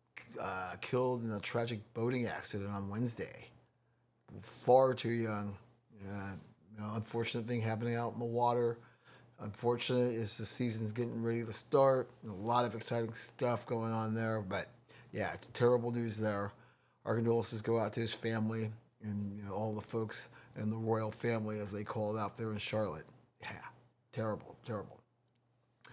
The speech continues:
A couple of things that we'll be talking about here next week once I have a chance to dive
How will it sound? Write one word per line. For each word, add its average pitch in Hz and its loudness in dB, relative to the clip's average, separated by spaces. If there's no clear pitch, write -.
A - 0
couple 220 0
of 165 -2
things 165 8
that 143 6
we'll 127 4
be 123 4
talking 131 6
about 123 6
here 127 2
next 127 0
week 127 2
once 131 2
I 127 4
have 120 2
a 104 -2
chance - 2
to 107 -2
dive 117 4